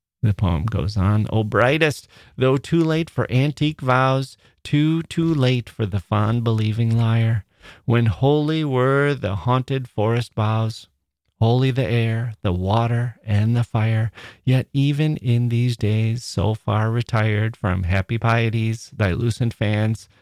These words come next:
fluttering among the faint Olympians." This is kind of repeating the same idea. You're the brightest, Psyche. You never got your due. You didn't get that good old pagan worship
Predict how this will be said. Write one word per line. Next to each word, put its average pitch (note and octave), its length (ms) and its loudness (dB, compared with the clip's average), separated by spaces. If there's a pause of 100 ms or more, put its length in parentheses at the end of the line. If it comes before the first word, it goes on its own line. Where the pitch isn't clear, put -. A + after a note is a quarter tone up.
(140)
fluttering A2 480 2
among G#2 320 0
the G#2+ 100 -2
faint G2+ 340 -2
Olympians." G2+ 760 -2 (1800)
This - 160 -20
is G2 120 -2
kind F#2 240 0
of F2 60 -2
repeating F#2+ 400 0
the F2+ 80 -2
same G2 260 -2
idea. G2 360 0
You're A#2+ 320 0
the D3 120 -2
brightest, C#3+ 640 -2 (880)
Psyche. B2 520 -2 (480)
You G2 120 2
never G2+ 300 2
got G#2+ 320 -2
your B2+ 60 -2
due. F#2 320 0
You F#2+ 200 0
didn't A#2 260 2
get A2 260 -4
that A#2+ 280 0
good A2 180 0
old A#2+ 500 0
pagan A#2 420 -2
worship F#2+ 440 -2